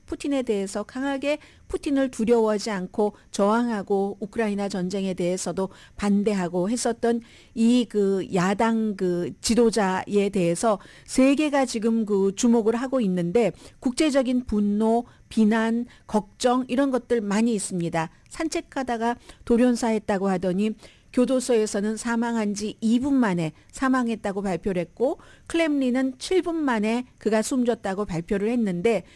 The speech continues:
그리고 나서 시신은 보여주지 않고 그러면 이건 이제 준비된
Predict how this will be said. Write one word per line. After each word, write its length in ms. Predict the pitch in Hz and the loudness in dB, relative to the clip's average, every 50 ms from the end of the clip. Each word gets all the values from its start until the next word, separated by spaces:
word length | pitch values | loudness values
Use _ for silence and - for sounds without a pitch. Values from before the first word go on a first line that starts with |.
| - _ - | -20 _ 0
그리고 320 | - 269 302 277 302 294 | 2 2 2 4 2 2
나서 340 | 262 233 214 220 - 247 240 | 2 0 0 0 0 0 -2
시신은 560 | - - 381 349 - - 349 277 277 269 277 - - _ _ _ - | 0 0 -2 -2 -2 -2 0 0 2 0 0 -4 -8 _ _ _ 2
보여주지 540 | 254 247 247 247 208 220 214 190 208 240 | 4 4 4 4 2 0 -2 -2 -2 -2
않고 540 | 202 165 156 175 - - - 202 170 160 - - - _ _ _ _ - | -2 -2 -2 -6 -4 0 2 2 2 2 -2 -8 -20 _ _ _ _ -2
그러면 400 | - 269 294 285 311 311 294 262 | 0 2 2 4 2 2 0 0
이건 320 | 220 208 254 262 254 233 | 2 2 2 2 2 0
이제 180 | 214 202 226 214 | 0 2 0 0
준비된 840 | 208 - - 247 247 262 262 311 285 233 226 214 185 165 151 - | 0 2 2 4 4 4 4 2 2 2 2 2 2 -2 -4 -8